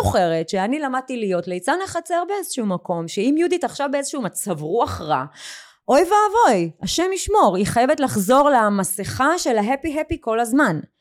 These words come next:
וזאת הסיבה שאנשים בורחים מה-, מעצמם, כי כשאתה עם עצמך,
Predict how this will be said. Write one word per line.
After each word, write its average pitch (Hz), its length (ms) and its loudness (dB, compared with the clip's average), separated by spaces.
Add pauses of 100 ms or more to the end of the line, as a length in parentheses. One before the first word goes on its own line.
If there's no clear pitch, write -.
(720)
וזאת 185 580 0
הסיבה 269 520 2
שאנשים 214 460 -4
בורחים 196 400 0
מה-, 165 300 0
מעצמם, 151 580 -4
כי 170 100 -12
כשאתה 175 300 -6
עם 170 140 -6
עצמך, 170 460 -6